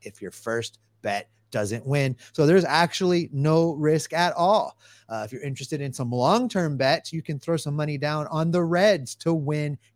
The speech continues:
eighty or more games in twenty twenty-three. That's at plus eleven hundred.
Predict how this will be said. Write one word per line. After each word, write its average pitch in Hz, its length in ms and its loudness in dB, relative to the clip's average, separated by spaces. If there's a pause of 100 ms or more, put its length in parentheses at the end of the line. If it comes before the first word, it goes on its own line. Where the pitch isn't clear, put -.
(140)
eighty 175 500 0 (160)
or 185 220 0
more 208 380 -2
games 143 560 -4 (180)
in 101 100 -20
twenty 117 260 -10
twenty-three. 127 500 -4
That's 135 280 -4
at 147 220 -2
plus - 420 -4 (260)
eleven 107 360 -6
hundred. 110 400 -4